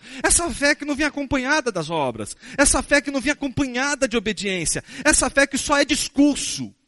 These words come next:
Essa fé pode salvá-lo? Tiago vai e diz o seguinte: "Se um irmão ou irmã estiver necessitando de roupas e do alimento de cada dia, um de vocês lhe disser,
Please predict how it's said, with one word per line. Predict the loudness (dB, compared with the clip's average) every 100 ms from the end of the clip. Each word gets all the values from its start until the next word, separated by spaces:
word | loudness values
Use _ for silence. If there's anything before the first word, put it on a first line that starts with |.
| _ _ _ _ _ _
Essa | 0 2
fé | 2
pode | 4 4 2
salvá-lo? | 0 -2 0 0 0 0 -2 -4 _ _ _ _ _
Tiago | -6 -2 -2 0
vai | 0 0
e |
diz | -2 -4
o |
seguinte: | -6 -6 -8 -10 -6 0
"Se | 0 0
um | -2
irmão | 0 0 -2 -2
ou | 0 -2
irmã | -2 -2 -2
estiver | -2 -4 -4
necessitando | -2 -2 0 -2 -2 0 0 -2
de | -10
roupas | 2 4 4 0 -10 -12 -20 -4
e | 0
do | 0
alimento | -2 -4 -6 -6 -8
de | -8
cada | -6 -4 -4
dia, | -4 -4
um |
de | -4 -2
vocês | -2 0 -4
lhe | -4
disser, | -6 -4 -4 -6